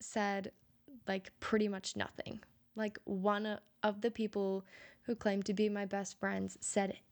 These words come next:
anything, even though this kid was, like, being super dramatic. A couple of people who I did not expect to stick up for me at all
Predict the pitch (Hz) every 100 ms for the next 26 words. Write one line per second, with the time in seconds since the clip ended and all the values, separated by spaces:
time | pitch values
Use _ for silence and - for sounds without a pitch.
0 | _ - 226 254 214 185 175 185 240 -
1 | _ _ _ _ _ _ _ _ _ _
2 | - - - 240 220 220 214 208 202 -
3 | - 208 190 196 180 190 185 208 196 190
4 | 185 - - - - - - - 277 269
5 | 233 202 190 180 196 - - - _ _
6 | _ _ _ 214 - 226 247 262 247 -
7 | 220 208 202 196 196 190 _ _ _ _
8 | _ _ _ _ _ _ _ _ - 214
9 | 240 220 214 196 190 196 196 190 - -
10 | - 196 - - 196 196 - - - _
11 | _ _ - 208 - 190 190 - 196 202
12 | 58 - _ 202 320 285 208 277